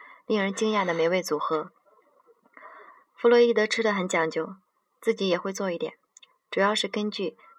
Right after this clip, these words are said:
伊丽莎白·大卫的食谱。有一次我的工作室，有一次我到工作室时发现，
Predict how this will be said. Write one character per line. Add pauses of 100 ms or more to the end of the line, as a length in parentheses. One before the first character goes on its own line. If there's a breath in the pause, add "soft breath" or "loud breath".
(160 loud breath)
伊
丽
莎
白·
大
卫
的
食
谱。 (680 soft breath)
有
一
次
我
的
工
作 (220)
室， (760)
有
一
次
我
到
工
作
室
时
发
现，